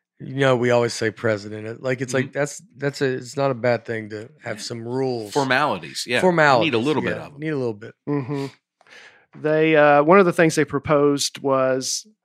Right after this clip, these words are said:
Speaker 3: the army can be no more than five thousand men. And George Washington sarcastically said, "Okay, that's fine, as long as we put in a stipulation that no <laughs> invading army can have more than three thousand men."
Speaker 1: Yeah.
Speaker 3: It's pretty
Speaker 1: That's
Speaker 3: good, right?
Speaker 1: funny.
Speaker 2: Yeah,
Speaker 1: Yeah.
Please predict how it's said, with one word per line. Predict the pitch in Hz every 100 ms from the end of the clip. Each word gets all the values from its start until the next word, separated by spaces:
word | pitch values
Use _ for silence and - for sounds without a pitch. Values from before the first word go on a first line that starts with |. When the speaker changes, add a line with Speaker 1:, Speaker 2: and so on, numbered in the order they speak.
| -
Speaker 3:
the | -
army | 156 170 165
can | 156 143
be | 139 139 139 -
no | 147 156
more | 147 143
than | 135 127
five | - 143 139
thousand | 139 127 135 131
men. | 135 113 123 117 _ _ _ _
And | 147
George | 139 147 139
Washington | 135 139 - 135
sarcastically | - 135 147 135 - 131 127
said, | - 135 -
"Okay, | 202 208 170
that's | 190
fine, | - 170 151 151
as | 143 139
long | 160
as | 151
we | 143
put | -
in | 151
a |
stipulation | - 156 147 143 147 - 131
that | 135
no | 135 151
<laughs> | 151
invading | 143 - 160
army | 139 147 143 135 -
can | 151
have | - 156
more | 147 147
than | 139
three | 151 151
thousand | - 156 170 156 131
men." | 135 - _ _ -
Speaker 1:
Yeah. | 160 131 117 _ _ _ _ - _ _ _ _ _ _ _ _
Speaker 3:
It's | _
pretty | - 226 151
Speaker 1:
That's |
Speaker 3:
good, | 151
right? |
Speaker 1:
funny. | 120 113 123
Speaker 2:
Yeah, | - -
Speaker 1:
Yeah. | 127 113